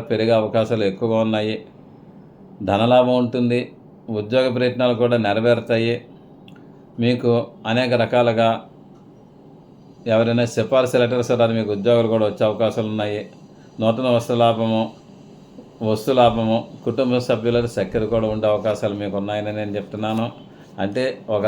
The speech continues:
రకంగా గోచారం పర్వాలేదు, బాగానే ఉంది. శని బాగోకపోయినప్పటికైనా సరే రవి బుధులు కాంబినేషన్ బాగుంది కాబట్టి మీకు ఏ విధమైన ఇబ్బంది కూడా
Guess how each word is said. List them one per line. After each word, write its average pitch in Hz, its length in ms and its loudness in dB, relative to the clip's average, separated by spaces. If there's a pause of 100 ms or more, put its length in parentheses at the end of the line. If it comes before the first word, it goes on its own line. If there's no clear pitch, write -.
రకంగా 127 400 0 (420)
గోచారం 120 480 2 (160)
పర్వాలేదు, 117 480 2 (160)
బాగానే 113 340 2
ఉంది. 110 220 -2 (460)
శని 117 300 0
బాగోకపోయినప్పటికైనా 120 960 0 (100)
సరే 123 180 0 (600)
రవి 113 240 2
బుధులు 127 260 0 (140)
కాంబినేషన్ 117 540 0
బాగుంది 113 280 2
కాబట్టి 113 300 2
మీకు 107 240 -4
ఏ - 100 0
విధమైన 110 460 -2
ఇబ్బంది 110 400 -4
కూడా 107 160 0